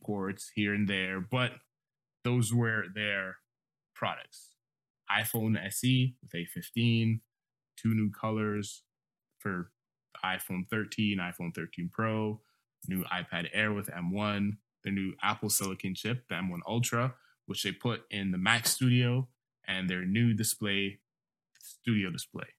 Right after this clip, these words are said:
Um, so I know you've watched the event. I know we were kind of talking, speculating about things beforehand. What are your thoughts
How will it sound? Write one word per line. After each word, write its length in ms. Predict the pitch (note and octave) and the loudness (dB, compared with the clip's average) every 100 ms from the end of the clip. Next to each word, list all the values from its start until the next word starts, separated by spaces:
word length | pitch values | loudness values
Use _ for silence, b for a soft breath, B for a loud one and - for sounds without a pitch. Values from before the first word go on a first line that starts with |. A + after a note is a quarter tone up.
| _ _ _ _ _ _ _ G2 | _ _ _ _ _ _ _ -6
Um, 280 | F#2+ - - | -6 -6 -10
so 480 | - - G#2 D#2+ - _ _ _ - | -10 -4 -4 -4 -12 _ _ _ -8
I 40 | |
know 140 | F#2 F2+ | -4 0
you've 280 | F#2+ G2+ F#2 | 0 0 0
watched 600 | G#2 G2+ G2+ - - - - | 2 2 2 -2 -4 -12 -6
the 180 | G#2+ G#2+ | 0 2
event. 500 | G#2 F#2+ A2 C#3 E3 | 2 2 4 4 4
I 100 | G#2+ | 2
know 200 | G2 G#2+ | 2 2
we 220 | G#2 G#2 G#2+ | 2 2 2
were 160 | G2 | 0
kind 200 | - G#2 | -2 -2
of 160 | G2+ - | -2 -6
talking, 540 | - A2+ A2 - A2 A2+ | -2 0 0 2 2 2
speculating 760 | - A2 A2 A#2+ A2+ A2+ A2+ | 0 -2 -2 0 2 2 2
about 340 | A2+ G#2+ - - | 2 0 -4 -2
things 300 | A2 A2 G#2+ | 0 2 0
beforehand. 920 | G#2 G#2 A2 A2 A2 A2 A2+ D3+ E3+ _ _ _ _ G#2 G2+ | -6 -6 -4 -2 0 0 2 2 0 _ _ _ _ -2 2
What 200 | B2+ C3+ | 4 6
are 40 | |
your 160 | B2+ A#2 | 6 4
thoughts 520 | - A2 G#2+ - | 2 0 0 -2